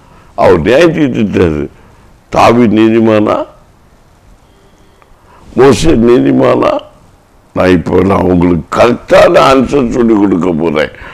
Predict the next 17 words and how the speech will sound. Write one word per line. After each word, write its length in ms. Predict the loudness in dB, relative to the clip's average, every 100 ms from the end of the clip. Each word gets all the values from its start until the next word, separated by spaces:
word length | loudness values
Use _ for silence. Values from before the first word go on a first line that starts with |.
| -16 -2
நீங்க 380 | 0 0 0
குழம்பக்கூடாது. 1040 | 2 4 4 0 0 2 2 0 -2 -8 -10 _ _ _ _ _ _ _ _ _ _ _ _ _ _ -10
தாவீது 520 | 0 2 4 2 2
நீதிமானா 760 | 4 4 4 4 2 2 4 4
என்று 340 | 2 2 4
ஒரு, 200 | 4 2 2
அதே 360 | 2 4 2 2
சகோதரத்துல 680 | 0 0 0 -2 -2 -2 -2
கேட்டேன். 520 | 0 -2 -2 -8 -8 -12 -20 -20 -6
அப்ப 240 | -2 0
சகோதரர் 440 | 0 2 4 4 0
சொன்னாங்க, 960 | 0 0 2 2 2 2 0 0 -2 -2 -8 -20 _
ஒரு 240 | 2 2 2
சகோதரர் 500 | 0 2 2 2 0
சொன்னாங்க, 720 | 2 2 4 2 2 2 0 -6 -20 -20 -20 -8
"நீ 220 | -2 0
கண்டிப்பா 880 | 0 0 2 2 2 0 0 0